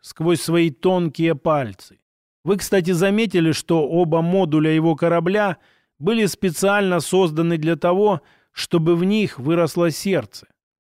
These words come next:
Это с самого начала было частью его плана. Чтобы ускорить процесс, он даже подтолкнул развитие разумной жизни.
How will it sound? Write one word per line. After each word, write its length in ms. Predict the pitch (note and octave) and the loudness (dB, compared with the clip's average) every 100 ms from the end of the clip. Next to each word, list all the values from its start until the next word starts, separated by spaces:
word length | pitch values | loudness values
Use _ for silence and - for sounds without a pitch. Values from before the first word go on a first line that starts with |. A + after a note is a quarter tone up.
| - | -2
Это 280 | F#3 A3 G#3 | 0 0 0
с 60 | |
самого 360 | - G#3+ G#3 G#3 | 0 0 2 2
начала 720 | G3+ F3 A#3 A3+ D#3+ G2+ F#2 - | 0 -2 -2 0 0 -4 -12 -10
было 360 | A#2+ E3+ F3 | 0 2 2
частью 540 | - F#3+ F#3+ E3+ - E3 | 0 0 0 0 0 0
его 200 | E3 E3+ | 0 -2
плана. 560 | F3+ F#3 D3 F#2+ E2+ _ _ _ _ | 0 0 -2 -6 -16 _ _ _ _
Чтобы 360 | - - F3+ G3+ | -10 -4 0 0
ускорить 520 | G#3 - A3 G#3 F3+ | -2 -2 0 0 0
процесс, 640 | F#3+ F#3+ E3+ B3 A3+ - - _ _ _ - | 0 -2 0 -2 -2 -2 -12 _ _ _ -4
он 240 | G#3+ A#3+ | 0 2
даже 300 | G3 G#3 E3 | 2 2 0
подтолкнул 920 | E3 F#3 D3+ - F#3 D#3+ F#3 G#3 G3+ F3 | 0 -2 -4 0 0 0 0 0 0 2
развитие 600 | E3 C#3 G3 F#3+ F#3+ F3 | 0 0 -2 0 0 2
разумной 560 | F3 D3+ F#3+ F#3+ F#3+ | 2 0 0 0 -2
жизни. 600 | E3+ A3+ F#3+ G#2 G2 F2+ | -2 -2 -2 -4 -14 -20